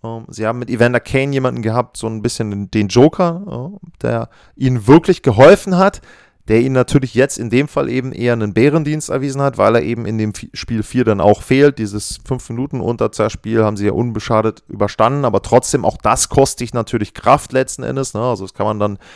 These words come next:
zwar nicht auf dem Scoresheet sehen, aber trotzdem spielen sie eben fünf Minuten in Unterzahl, also das eben auch nicht ideal. Ja, aber insgesamt, ich würd trotzdem sagen, es ist jetzt das zweite Mal gewesen überhaupt in der McDavid-Draisaitl-Ära, dass sie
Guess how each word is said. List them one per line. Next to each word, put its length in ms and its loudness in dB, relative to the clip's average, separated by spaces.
zwar 220 0
nicht 200 -4
auf 160 0
dem 220 -6
Scoresheet 580 2
sehen, 240 2
aber 160 4
trotzdem 440 0
spielen 260 -2
sie 100 -2
eben 140 -4
fünf 260 0
Minuten 280 -2
in 120 -4
Unterzahl, 680 -2
also 280 -8
das 220 -4
eben 220 -10
auch 200 -6
nicht 280 -10
ideal. 520 -2
Ja, 200 4
aber 300 -2
insgesamt, 480 -2
ich 120 -8
würd 120 -4
trotzdem 300 0
sagen, 240 -2
es 140 -6
ist 100 -6
jetzt 400 -2
das 160 -4
zweite 320 6
Mal 180 4
gewesen 380 0
überhaupt 540 0
in 260 -8
der 320 -2
McDavid-Draisaitl-Ära, 1300 0
dass 200 -2
sie 220 -8